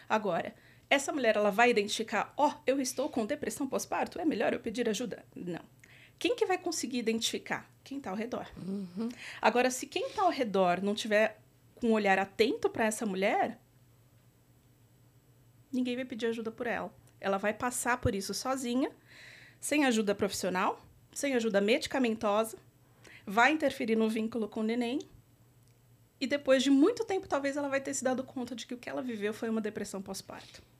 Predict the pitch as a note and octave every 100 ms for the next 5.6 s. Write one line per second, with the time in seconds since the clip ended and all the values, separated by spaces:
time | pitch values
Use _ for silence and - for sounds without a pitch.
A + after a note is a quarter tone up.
0 | _ _ - - - - - G#3+ C4+ D4
1 | C#4+ A3+ B3 B3 A3+ A#3 B3 - - A#3
2 | A#3 - G#3+ G3 G3 A#3+ - D#4 A3 E3+
3 | A3 - - _ _ - - G#3+ G3+ G#3+
4 | G#3+ F#3 G#3 A#3 - _ - C4+ D#4+ D4+
5 | C#4 B3+ F3+ E3+ A3+